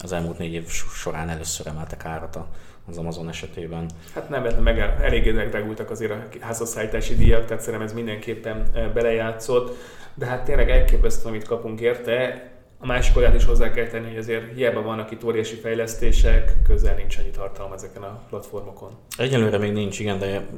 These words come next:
Speaker 1: tehát is, hogyha most, öm, mondjuk kétezer-huszonötig gondolkozunk előre, azt mondtam, most kezdődik majd az a ta-, tartalomdömping, ami majd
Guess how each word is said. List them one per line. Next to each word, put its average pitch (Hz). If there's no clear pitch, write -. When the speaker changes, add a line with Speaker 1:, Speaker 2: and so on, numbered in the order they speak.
Speaker 1:
tehát -
is, 104
hogyha -
most, 95
öm, 90
mondjuk 92
kétezer-huszonötig 101
gondolkozunk 92
előre, 98
azt -
mondtam, 95
most 104
kezdődik 90
majd 90
az 90
a 85
ta-, 90
tartalomdömping, 90
ami 85
majd 85